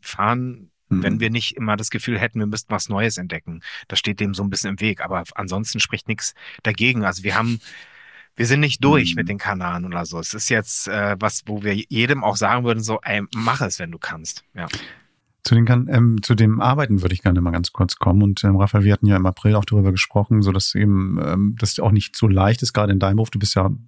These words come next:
Speaker 2: Schauspieler, Sprecher, was auch immer, jedenfalls sehr viel braucht man, äh, Gesicht und Stimme in irgendeiner Form. Kathi, du machst auch ein bisschen was in diese, diese Richtung, wo du dann auch Präsenz eigentlich zeigen musst.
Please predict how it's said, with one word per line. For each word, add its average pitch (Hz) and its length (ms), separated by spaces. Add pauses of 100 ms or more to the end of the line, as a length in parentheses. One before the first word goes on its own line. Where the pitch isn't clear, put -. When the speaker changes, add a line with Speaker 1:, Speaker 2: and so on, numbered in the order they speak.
(200)
Speaker 2:
Schauspieler, 101 420
Sprecher, 98 380
was 98 100
auch 98 120
immer, 107 120
jedenfalls 98 360
sehr 101 160
viel 101 340 (560)
braucht 104 300
man, 98 300
äh, 101 120
Gesicht 101 380
und 104 100
Stimme 117 320
in 110 80
irgendeiner 113 420
Form. 110 240
Kathi, 107 240
du 110 80
machst 101 220
auch 104 240
ein 123 80
bisschen 113 220
was 110 160
in 113 160
diese, 110 300
diese 107 260
Richtung, 110 440
wo 107 80
du 104 100
dann 107 160
auch 110 140
Präsenz 107 380
eigentlich 120 240
zeigen 117 340
musst. 117 220